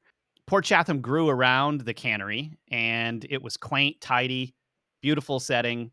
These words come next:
nestled between the sea, uh, and snow-covered peaks, right? So by nineteen twenty-one, residents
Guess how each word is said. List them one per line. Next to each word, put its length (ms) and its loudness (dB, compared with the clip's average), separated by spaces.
nestled 400 -2
between 300 -6
the 80 -6
sea, 480 -6
uh, 440 0
and 160 -4
snow-covered 560 -2
peaks, 360 -8
right? 240 -2
So 140 -2
by 360 2
nineteen 440 -2
twenty-one, 720 0
residents 760 0